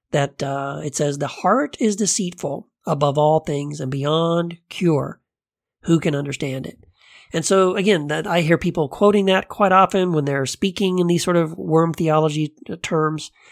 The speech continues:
Um, and they'll say that, you know, "There's nothing good in me," or, "The heart is deceitful above all things. We cannot trust it." So that also teaches us not to trust ourselves, our own ability to hear God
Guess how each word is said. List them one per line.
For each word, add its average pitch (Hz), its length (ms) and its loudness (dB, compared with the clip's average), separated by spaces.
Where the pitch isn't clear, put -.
Um, 143 300 2
and 165 100 -2
they'll 160 140 4
say 151 200 2
that, 135 260 -6
you 151 40 -2
know, 139 140 -2
"There's 143 200 -4
nothing 156 260 -4
good 175 180 4
in 165 160 2
me," 156 400 0
or, 135 240 -2
"The 147 60 -4
heart 165 220 -4
is 135 80 -6
deceitful 165 480 -2
above 139 240 -2
all 139 140 -2
things. 160 360 0
We 135 80 -6
cannot 143 240 -12
trust 190 320 -4
it." 175 140 -6
So 175 160 0
that 165 160 -2
also 165 240 -2
teaches 170 340 -2
us 160 160 0
not 156 160 -2
to 160 80 -8
trust - 300 -2
ourselves, 170 640 0
our 143 240 0
own 160 180 4
ability 175 720 2
to 147 360 2
hear 170 320 0
God 175 400 4